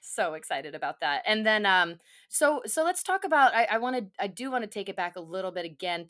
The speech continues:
to, uh, the Bad Ideas experience that you were just talking about, how you already had a vision of you knew you wanted to do that. Like, when did you, h-, how did this all come about? Like, when did the vision come to you? Did you, like,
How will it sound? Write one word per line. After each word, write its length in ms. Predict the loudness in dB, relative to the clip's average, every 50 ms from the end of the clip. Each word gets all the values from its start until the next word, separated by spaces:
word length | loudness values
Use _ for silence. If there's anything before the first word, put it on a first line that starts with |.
| -12 -12
to, 340 | -10 -8 -8 -8 -6 -2 -2
uh, 240 | 0 0 0 0 -2 -4 -6 -10
the 80 | -12 -8
Bad 200 | -6 -4 -4 -4
Ideas 320 | -6 -6 -8 -10 -10 -10
experience 580 | -12 -16 -16 -10 -6 -6 -4 -4 -6 -8 -8 -10
that 140 | -10 -10
you 80 | -8 -10
were 80 | -10 -10
just 160 | -12 -12 -8
talking 320 | -8 -10 -10 -10 -14 -16
about, 300 | -6 -2 -2 0 0 -2 -4
how 220 | -6 -6 -6 -6
you 280 | -6 -8 -10 -10 -8 -6
already 200 | -6 -6 -8 -8
had 180 | -8 -10 -10
a 40 | -10
vision 360 | -8 -6 -6 -6 -6 -8 -12
of 80 | -12 -12
you 140 | -12 -12 -10
knew 160 | -8 -8 -8
you 160 | -8 -8 -8
wanted 220 | -8 -8 -8 -10
to 80 | -12 -12
do 160 | -10 -6 -4
that. 200 | -2 -2 -2 -2 -4 _
Like, 200 | -6 -6 -6 -8 _ _ _ _ _ _ _ _ _ _ _ _ _
when 340 | -12 0 2 2 2 2 0
did 160 | -2 -4 -6
you, 320 | -6 -6 -6 -6 -6 -8 -12 _ _ _ _ _ _ _ -10
h-, 200 | -8 -8 -8 -10 -8
how 220 | -2 4 4 6
did 160 | 6 4 2
this 180 | 2 -2 2 2
all 140 | 2 2 2
come 220 | 0 -4 -4 -4
about? 480 | -2 0 2 2 4 4 2 2 0 -4 _ -8
Like, 220 | -6 -6 -6 -8
when 200 | -8 -8 -6 -4
did 140 | -6 -6 -6
the 60 | -4
vision 300 | -4 -4 -4 -4 -8 -10
come 200 | -8 -10 -10 -10
to 120 | -10 -10 -8
you? 240 | -8 -6 -6 -8 -8
Did 140 | -10 -14 -14
you, 120 | -14 -6 -4
like, 240 | -4 -4 -4 -8